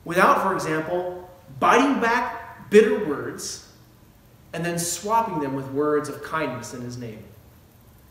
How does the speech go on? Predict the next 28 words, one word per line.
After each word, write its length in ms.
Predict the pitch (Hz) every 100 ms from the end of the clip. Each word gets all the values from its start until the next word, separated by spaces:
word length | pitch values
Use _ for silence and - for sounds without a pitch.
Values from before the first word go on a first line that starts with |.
| - - - - - - -
Without 340 | 165 196 202
actually 500 | 202 214 - 190 190 190
acting 520 | 214 247 240 226 208 202
out 380 | 208 254 - 180
forgiveness 560 | 143 143 135 147 -
rather 320 | 160 165 160
than 120 | 156 143
just 220 | 143 -
saying, 460 | 151 151 143 139 - - -
"It's 220 | 165 160
okay, 340 | 151 151 135
you're 100 | 127
forgiven, 520 | 127 127 127 113 101 101 - - -
whatever." 500 | - 113 101 98 95 - - - - - _ - - - _ - - -
And 120 | 165
without 300 | 185 196 202
actually 580 | 196 196 - 185 175 175 175 -
working 540 | 143 156 202 208 202 196
to 180 | 185
own 320 | 185 190 190 190
your 320 | 170 170 -
bad 380 | 156 160 160 160
behavior 540 | 156 156 135 135 131
and 160 | 147 139
to 100 | 147
replace 600 | 139 135 - 165 170 165
it 140 | 147
with 120 | 139